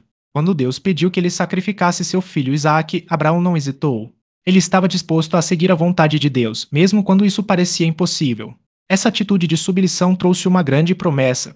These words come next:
Deus prometeu que Abraão seria o pai de muitas nações. Olhando para isso, percebo que a obediência pode nos levar a bênçãos além da nossa imaginação.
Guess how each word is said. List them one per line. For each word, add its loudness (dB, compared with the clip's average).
Deus 0
prometeu 0
que -2
Abraão 2
seria 2
o -2
pai 0
de 4
muitas 0
nações. -2
Olhando 4
para 2
isso, 0
percebo 0
que 0
a 4
obediência 2
pode 2
nos 0
levar 4
a 4
bênçãos 2
além 4
da 4
nossa 2
imaginação. 2